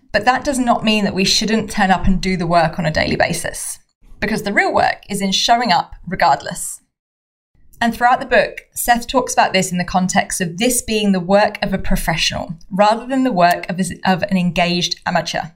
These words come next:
Because by taking it seriously, by practicing it every day, by taking a professional approach to your work, whatever that work may be, that is what makes the difference.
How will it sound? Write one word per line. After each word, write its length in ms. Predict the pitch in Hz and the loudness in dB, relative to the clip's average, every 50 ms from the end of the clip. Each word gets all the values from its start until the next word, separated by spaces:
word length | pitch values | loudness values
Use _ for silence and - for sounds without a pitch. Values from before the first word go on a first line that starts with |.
| _ _ _ _ _ _ _ - - - - - - - | _ _ _ _ _ _ _ -20 -20 -20 -20 -20 -10 -6
Because 360 | - 214 208 220 214 202 202 | -4 -2 0 0 0 4 4
by 120 | - 196 | 4 4
taking 380 | 196 202 220 226 226 - 185 - | 4 4 0 -2 -2 -2 -4 -4
it 80 | - | -2
seriously, 500 | - 226 208 202 196 196 196 - 202 196 | 0 0 2 4 2 2 2 0 0 2
by 140 | 190 180 165 | 2 2 2
practicing 540 | 165 - - - - - - 269 - 269 269 | 2 2 -2 -2 -2 -4 -6 -4 -2 0 0
it 80 | - - | 0 0
every 180 | 196 202 202 | 0 -2 0
day, 460 | 202 180 185 175 175 175 180 175 175 175 | 0 2 2 2 2 2 2 0 0 0
by 500 | 170 165 170 175 170 165 165 170 175 - - | 0 0 2 2 2 2 2 0 -2 -4 -4
taking 300 | - 220 220 - 269 254 | -2 -2 0 2 2 2
a 60 | 247 | 4
professional 600 | - 233 - - - 233 233 - - 285 285 277 | 2 2 2 0 0 0 0 2 2 4 4 4
approach 500 | 269 - - 175 160 - - - - - | 4 2 2 0 0 0 -2 -4 -4 -2
to 80 | 196 | -2
your 160 | 190 180 175 170 | -2 -2 -2 -2
work, 400 | 160 160 156 151 151 - - - | 0 2 2 2 2 0 -2 0
whatever 300 | 190 202 214 220 262 277 | 0 2 2 2 2 2
that 200 | 262 247 - 180 | 2 2 2 4
work 240 | 185 170 - - | 2 2 2 2
may 160 | - 175 165 160 | 0 0 0 0
be, 400 | 165 165 165 170 214 262 - - _ _ _ _ _ _ - | -2 -2 -2 -2 -4 -6 -8 -14 _ _ _ _ _ _ 0
that 180 | - 214 220 240 | 2 2 2 2
is 160 | 269 262 240 | 0 0 0
what 160 | 208 180 - | 0 0 0
makes 260 | - 175 - - 185 | 0 -2 -2 -2 -4
the 100 | - 156 | -6 -6
difference. 760 | 147 139 143 - - - - - _ - - - - - - | -6 -6 -6 -4 -6 -6 -6 -8 _ -10 -8 -8 -8 -8 -12